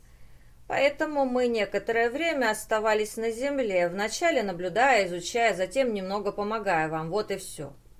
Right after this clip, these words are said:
Наступило молчание, нарушаемое стрекотанием цикад и долетающим издалека шумом большого города.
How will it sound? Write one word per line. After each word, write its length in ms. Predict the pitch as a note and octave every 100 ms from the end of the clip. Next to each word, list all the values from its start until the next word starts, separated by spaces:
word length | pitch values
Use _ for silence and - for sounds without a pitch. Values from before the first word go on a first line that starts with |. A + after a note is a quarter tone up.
| - - - - - - -
Наступило 540 | G3+ - G#3 A3 G3+
молчание, 720 | G#3 A#3 A#3+ - C#4+ A3 F#3+
нарушаемое 800 | F#3+ G3 G3+ - B3 B3 A3+ G3
стрекотанием 840 | G3 - G3+ G3 G3 A3 G#3 F#3+
цикад 560 | F#3+ - - - C4 C#4+ -
и 100 | G3+
долетающим 1000 | G3 F#3+ G3 - G#3+ G#3+ G#3 - G3+ -
издалека 580 | G3+ E3+ G3 F#3+ G#3 A#3+
шумом 480 | - - A#3 A3 F#3
большого 500 | F#3 F#3 - F#3 G3
города. 720 | F#3+ B3 A3+ E3 D#3+ D#3+